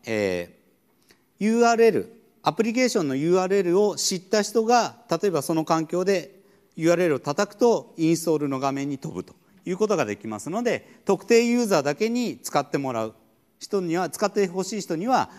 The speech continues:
えー、ユーアールエルをメールで投げてやればいい。ただし、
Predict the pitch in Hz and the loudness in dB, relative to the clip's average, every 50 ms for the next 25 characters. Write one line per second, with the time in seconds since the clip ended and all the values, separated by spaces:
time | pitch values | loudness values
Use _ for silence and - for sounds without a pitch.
0 | - _ - 139 123 117 123 151 165 170 160 160 160 147 120 120 123 120 117 - | -20 _ -4 -2 -2 0 0 0 0 0 2 2 2 0 0 -2 -4 -4 -6 -10
1 | - 139 127 123 113 117 113 120 127 135 127 107 92 - 123 135 147 107 71 - | -6 -6 -6 -4 -6 -8 -10 -6 -6 -6 -6 -6 -6 -6 -6 -6 -6 -8 -12 -18
2 | _ _ _ _ _ _ _ _ _ _ - 226 220 208 185 - - - 247 247 | _ _ _ _ _ _ _ _ _ _ -2 0 0 0 -2 -4 -6 -6 -4 -4
3 | 190 127 - | -6 -6 -10